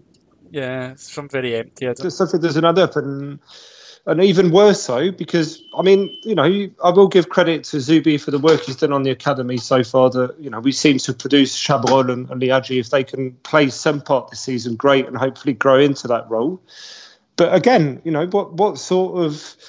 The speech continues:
Speaker 2: if you don't have that plan of,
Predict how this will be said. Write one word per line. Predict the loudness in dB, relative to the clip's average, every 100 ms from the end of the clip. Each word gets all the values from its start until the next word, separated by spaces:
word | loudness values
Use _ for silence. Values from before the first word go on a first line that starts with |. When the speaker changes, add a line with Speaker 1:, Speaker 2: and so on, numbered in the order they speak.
| -20 _ _ _ _ _ 0
Speaker 2:
if | 2 2
you | 0
don't | 2 2 2
have | 0 0 0
that | -6 -8 -8
plan | -6 -4 -4 -6
of, | -4 -4 -4 -8